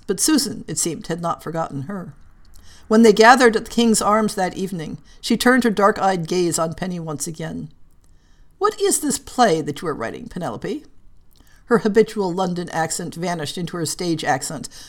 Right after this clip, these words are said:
the one she was developing for her role as Juliet in the theater's next play. Penny preferred her normal voice. She could read the other girls' moods better when she spoke that way,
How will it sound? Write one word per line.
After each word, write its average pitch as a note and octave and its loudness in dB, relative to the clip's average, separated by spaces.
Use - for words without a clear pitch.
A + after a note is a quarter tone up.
the F#3 2
one F#3+ 4
she E3+ -2
was E3 -2
developing E3+ -4
for D#3+ -4
her E3 -4
role E3+ -2
as D3+ -6
Juliet F3 -2
in D#3 -6
the D#3 -6
theater's D3+ -6
next - -12
play. F3 -10
Penny B3 4
preferred F3+ -6
her F3 -8
normal E3 -4
voice. D#3 -8
She - -4
could F#3+ -2
read A3+ 2
the G3 0
other F3+ -2
girls' E3+ -2
moods F3+ 2
better D3+ -2
when D3 -2
she D3 -6
spoke - -10
that E3 -6
way, - -12